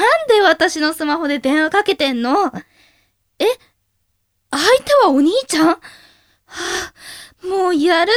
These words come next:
って言ったらすぐにかけちゃうんだから、びっくりしたよ。もしもし？お兄ちゃん？うん、私。え？今？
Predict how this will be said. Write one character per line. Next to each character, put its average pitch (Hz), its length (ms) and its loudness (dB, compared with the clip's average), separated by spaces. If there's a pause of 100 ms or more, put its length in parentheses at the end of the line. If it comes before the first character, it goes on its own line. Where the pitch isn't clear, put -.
っ - 20 -20
て 440 140 2
言 370 100 2
っ - 40 -18
た 392 160 0
ら 381 100 2
す - 140 -4
ぐ 539 200 0
に 440 60 -2
か 440 100 0
け 427 120 0
ち - 80 -4
ゃ 349 120 2
う 330 40 -2
ん 330 80 -4
だ 311 120 -2
か 302 120 -6
ら、 285 200 -6 (140)
び 359 160 -8
っ 330 60 -14 (120)
く - 80 -4 (180)
り - 40 -2
し - 80 -6
た 427 120 4
よ。 285 480 0 (2750)
も 311 180 0
し 349 140 -4
も 277 120 2
し？ 294 220 -4 (760)
お 262 100 -2
兄 381 240 0
ち - 100 -2
ゃ 269 100 2
ん？ 320 40 2 (840)
う 277 220 0
ん、 180 80 -8 (300)
私。 302 480 -2
え？ 302 180 -2 (1500)
今？ 349 480 0